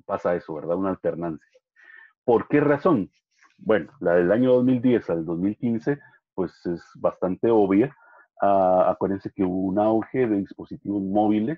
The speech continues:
o un crecimiento exponencial, así exagerado. Antes del año dos mil diez era muy raro, por ejemplo, que ustedes tuvieran un teléfono, eh, con un Android o, o si fuera un iPhone con I O S.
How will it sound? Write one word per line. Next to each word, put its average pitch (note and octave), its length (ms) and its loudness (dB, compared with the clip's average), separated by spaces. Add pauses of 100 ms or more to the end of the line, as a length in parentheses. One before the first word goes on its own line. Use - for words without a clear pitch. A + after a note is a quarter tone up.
o F#2 120 -6
un F#2+ 120 -6
crecimiento G2 920 -6 (380)
exponencial, F#2 840 -4
así G2+ 360 -8 (120)
exagerado. F#2 680 -4 (920)
Antes B2 380 -2
del A2 80 4
año B2+ 180 0
dos A#2+ 80 -2
mil B2+ 180 0
diez D3+ 340 2
era A2 180 -2
muy A2+ 140 -2
raro, A2 320 2
por A2 120 -4
ejemplo, G2 340 -8 (460)
que G2 100 -6
ustedes G2 300 -2
tuvieran F#2 380 -2
un F#2 100 -4
teléfono, E2+ 880 -6
eh, D#2+ 320 -8
con - 180 -6
un F2+ 140 -6
Android G2 460 0
o, F2 520 -10 (240)
o - 80 -14
si E2 100 -12
fuera G2 160 0
un F#2+ 100 0
iPhone F#2 300 -2
con E2 180 -8 (120)
I F2+ 60 -2
O G2+ 100 0
S. F#2 120 -4